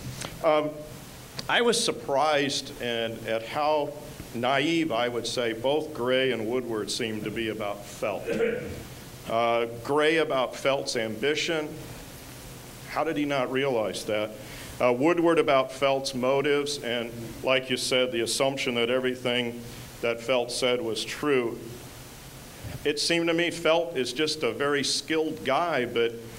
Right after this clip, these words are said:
Woodward and Gray are not supposed to be dummies. And, and, and I have a related follow-up, if that's permissible.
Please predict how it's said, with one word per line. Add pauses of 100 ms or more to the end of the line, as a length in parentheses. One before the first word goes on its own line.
(280)
Woodward
and
Gray
are
not
supposed
to
be
dummies. (180)
And, (200)
and,
and
I
have
a (200)
related
follow-up,
if
that's
permissible.